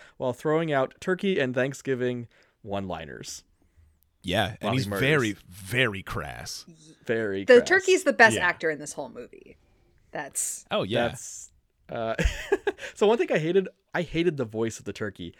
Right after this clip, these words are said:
Speaker 2: Yeah.
Speaker 1: I feel like it didn't match what it could have been.
Speaker 2: No. Uh, Lauren, the, the, w-, so this is the fun part. With your guys' show right now, on our show for our Patreon content, we covered Thanksgiving.
Speaker 1: I heard.
Speaker 2: And, yeah. And, uh, my,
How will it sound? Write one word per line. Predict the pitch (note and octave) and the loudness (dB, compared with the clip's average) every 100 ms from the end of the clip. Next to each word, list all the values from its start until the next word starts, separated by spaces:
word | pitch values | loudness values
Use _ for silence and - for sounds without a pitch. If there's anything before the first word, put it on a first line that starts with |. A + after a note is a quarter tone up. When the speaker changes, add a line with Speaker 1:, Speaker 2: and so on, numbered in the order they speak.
| - - | -18 -8
Speaker 2:
Yeah. | B2+ | -4
Speaker 1:
I | |
feel | D3+ F3 | 2 4
like | E3 | 4
it | B2+ | 2
didn't | D3 C#3 | 0 -2
match | A2 G2+ G2 - - | -2 -2 -2 -6 -6
what | G#2+ | -6
it | - | 0
could | D3 C#3+ | 2 2
have | D3 | 2
been. | E3 E3+ G3 F#3+ _ _ _ | 0 0 -2 -6 _ _ _
Speaker 2:
No. | A2+ G2 E2 - _ _ _ | -4 -4 -4 -10 _ _ _
Uh, | C3 A#2 G#2 | 2 2 0
Lauren, | A#2 B2+ C3+ G#2+ G2+ | 0 2 2 0 -2
the, | G#2+ | -4
the, | G#2 A#2+ | -4 -8
w-, | A2+ B2 | -6 -6
so | - B2 | -2 0
this | B2+ E3 | 0 -4
is | E3 | -4
the | |
fun | - A#2+ | -4 -2
part. | A2 D#2+ - - | -2 -4 -6 -10
With | G2 | -6
your | A#2+ | -4
guys' | B2 G#2 F#2+ | -2 -2 -2
show | - | -4
right | F2 E2+ | -4 -4
now, | F2+ F2 | -6 -8
on | F#2 F2 | -8 -6
our | G2+ B2+ | -2 -2
show | C3 F#2+ E2+ | -2 -6 -8
for | - F2 | -8 -8
our | G2 G2 | -6 -4
Patreon | - G#2 - F2 D#2+ | -4 -6 -8 -12 -12
content, | F2 E2 E2 - | -16 -14 -16 -16
we | F2 G2+ | -8 -8
covered | - G#2 F#2 E2 - | -6 -6 -6 -8 -8
Thanksgiving. | D#2+ D#2+ - E2 D2+ - - _ _ _ - | -10 -10 -10 -10 -12 -16 -20 _ _ _ -6
Speaker 1:
I | G2+ | -4
heard. | G2+ | 0
Speaker 2:
And, | A2 G#2 F#2+ - - | 0 -2 -4 -8 -6
yeah. | B2 A#2 F#2+ D#2+ - - | 0 0 0 -6 -12 0
And, | B2 A#2 G#2+ G2 - | 2 4 2 -2 -4
uh, | G#2 F#2 E2+ D#2 - | -2 0 -2 -6 -6
my, | G#2+ G#2+ A2 | -2 0 0